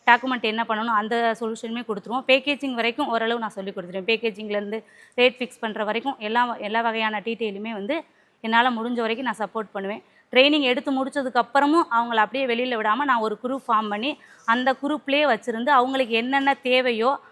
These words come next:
அந்த தேவைகளை இப்ப வரைக்கும் நான் நிவர்த்தி பண்ணிட்டு தான் இருக்கேன். ஏன்னா எல்லாருக்குமே என்னன்னா, வீட்ல இருக்கோம், ஏதாவது பண்ணணும் அப்படின்னு ஒரு எண்ணம் இருக்கும். ஆனா என்ன பண்ணணும், எப்படி பண்ணணுன்ற வழிகாட்டுதல் இல்லாம தான் நிறைய பேர் வந்து பண்ண மாட்டாங்க.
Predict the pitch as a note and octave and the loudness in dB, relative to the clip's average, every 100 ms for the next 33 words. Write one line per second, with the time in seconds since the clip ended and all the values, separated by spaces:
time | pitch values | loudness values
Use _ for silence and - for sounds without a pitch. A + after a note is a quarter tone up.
0 | - - A#3 B3 A#3 C4 C4 C4 C#4+ A#3 | -16 0 2 2 4 4 4 0 -2 2
1 | C4+ B3+ B3+ C4+ A3 G#3+ A#3 B3 G#3+ A3+ | 2 2 0 -2 -4 -4 -6 -4 -4 -4
2 | A#3 A3+ A#3 G#3 G#3+ B3+ _ _ - C#4 | -4 0 -2 -2 -6 -8 _ _ 0 4
3 | C#4+ C4 D4 D4+ D4 D4+ D4 B3+ C4+ C4+ | 4 8 8 6 4 0 0 0 -2 0
4 | D#4 D4 - - _ _ A#3+ A#3+ D4 C#4+ | 0 -2 -8 -20 _ _ -6 0 0 2
5 | C4+ C4 C4 C4+ B3+ B3 C4+ D4 A#3+ B3+ | 2 0 0 0 2 4 2 2 2 4
6 | D4 D4 D#4+ B3+ C4 C#4 A#3 A3 A3 C4 | 4 6 6 4 0 -2 -2 0 -2 0
7 | C#4 A#3 A3+ A#3 - - - C4+ C#4+ B3+ | 0 -2 -4 -4 -6 -10 -12 0 2 4
8 | C#4+ C#4+ B3 B3 B3+ A#3+ A#3+ D#4 - B3 | 2 2 0 0 0 -2 0 -2 2 0
9 | B3 B3+ C4 B3 A3 B3+ C#4+ C#4+ C#4 B3 | 0 -4 0 2 4 4 2 2 0 0
10 | A#3+ C4 C4 C4 C#4+ C#4+ A#3 B3+ B3+ C4 | 2 2 4 4 4 2 0 -2 0 0
11 | B3 B3 B3+ A3 A3+ A3 G#3+ | -2 -4 -2 0 0 0 -2